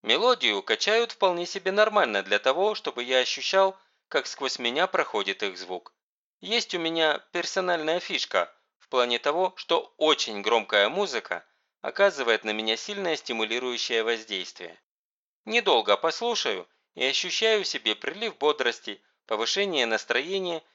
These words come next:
и замещение в голове негативных мыслей на более позитивные. Словно внутри какие-то батарейки перезаряжаются. Вот и сейчас, хоть и есть легкая боль в ушах, тем не менее чувствую, как настроение приподнялось.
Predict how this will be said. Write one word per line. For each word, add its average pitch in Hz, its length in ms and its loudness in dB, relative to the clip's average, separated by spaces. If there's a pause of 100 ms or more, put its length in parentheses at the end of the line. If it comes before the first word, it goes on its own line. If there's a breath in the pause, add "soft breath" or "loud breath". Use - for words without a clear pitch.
(160)
и 220 180 -6
замещение 175 680 -2
в 113 80 -6
голове 120 360 2
негативных 170 640 -6
мыслей 190 380 -4
на 196 120 2
более 127 340 0
позитивные. 110 840 -8 (800)
Словно 131 400 2
внутри 160 400 -4
какие-то 156 520 -4
батарейки 175 540 -2
перезаряжаются. 95 1080 -2 (840)
Вот 185 240 0
и 233 60 -2
сейчас, 139 580 0 (300)
хоть 131 220 -4
и 190 40 -8
есть 226 300 -4
легкая 135 380 2
боль 131 240 0
в 107 80 -6
ушах, 104 460 -2 (440)
тем 127 160 0
не 131 120 0
менее 208 360 -2
чувствую, 113 460 -4
как - 180 -8
настроение 135 600 -4
приподнялось. 143 840 -4